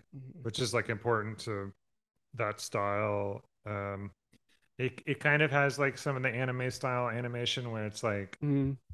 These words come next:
Speaker 2: they're not animating shit.
Speaker 1: Right, it's
Speaker 2: It's
Speaker 1: just a
Speaker 2: just
Speaker 1: still
Speaker 2: still
Speaker 1: frame.
Speaker 2: images.
Speaker 1: Right, right.
Speaker 2: But, like,
Speaker 1: Yeah, yeah.
Speaker 2: there's still really great animation in it. And
Speaker 1: And
Speaker 2: honestly, I feel like it had to have stuff like that in
Speaker 1: Right,
Speaker 2: it
Speaker 1: you just
Speaker 2: too.
Speaker 1: know, it's like, I had noticed that where I'm like, "Okay, this is just a still frame with some motion tracking in it." <laughs> Like, like, like, in the moments where it's just like, <laughs> like, just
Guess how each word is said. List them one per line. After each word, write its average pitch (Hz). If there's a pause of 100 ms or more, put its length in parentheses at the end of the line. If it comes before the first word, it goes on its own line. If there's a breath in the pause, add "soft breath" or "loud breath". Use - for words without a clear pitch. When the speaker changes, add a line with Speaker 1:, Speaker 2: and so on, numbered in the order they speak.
(400)
Speaker 2:
they're 113
not 110
animating 113
shit. 117
Speaker 1:
Right, 202
it's 190
Speaker 2:
It's 226
Speaker 1:
just -
a 185
Speaker 2:
just -
Speaker 1:
still 214
Speaker 2:
still 147
Speaker 1:
frame. 165
Speaker 2:
images. 160
Speaker 1:
Right, 185
right. 160
Speaker 2:
But, 151
like, 165
Speaker 1:
Yeah, 175
yeah. 151
Speaker 2:
there's 220
still 247
really 139
great 117
animation 113
in 117
it. 117
And 123
Speaker 1:
And 175
Speaker 2:
honestly, 120
I 110
feel 123
like 107
it 110
had 101
to 95
have 98
stuff -
like 104
that 95
in 95
Speaker 1:
Right, 202
Speaker 2:
it 220
Speaker 1:
you 254
just 214
Speaker 2:
too. 208
Speaker 1:
know, 226
it's -
like, 208
I 220
had 226
noticed 190
that 147
where 156
I'm 147
like, 143
"Okay, 170
this 185
is 196
just 175
a -
still 175
frame 160
with 151
some 135
motion 139
tracking -
in -
it." -
<laughs> -
Like, 220
like, 202
like, 185
in 185
the 180
moments 180
where 170
it's 156
just 160
like, 220
<laughs> 214
like, 247
just -